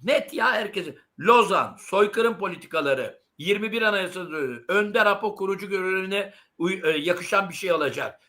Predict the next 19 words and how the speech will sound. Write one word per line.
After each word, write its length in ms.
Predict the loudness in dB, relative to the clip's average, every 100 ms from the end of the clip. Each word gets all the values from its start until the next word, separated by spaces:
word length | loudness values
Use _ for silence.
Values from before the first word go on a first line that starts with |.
| _
Haklı 460 | 4 4 4 -4 0
terörümüz, 580 | 4 4 4 0 -6 -4
gerilla 400 | -4 -2 -4 -2
savaşımıza 580 | 0 0 -2 -6 -4
gerek 380 | -2 0 0 0
kalmadı. 580 | 2 2 0 -4 -6 -12 _ _ 2
Ortak 500 | 4 6 6 4 4
vatanımız 460 | 0 0 -2 -2
olacaktır. 680 | -2 0 0 -4 -2 0 0 -4 _ _
Demokratik 720 | -2 2 2 0 -6 -8 -10
Kürt 280 | -6 -6 -4
ulusu 580 | -6 -6 2 2 2 -8
kurucu 380 | -4 -4 -2 -2
öğe 200 | 2 2
olacaktır. 760 | 2 0 -4 -6 -2 0 0 -2 _ _ -4
Kendini 420 | 0 0 0 -6
savunabilir 680 | -4 -2 0 0 -2 -4 2
hale 280 | 6 6 4
gelecek, 540 | -2 -2 0 0 0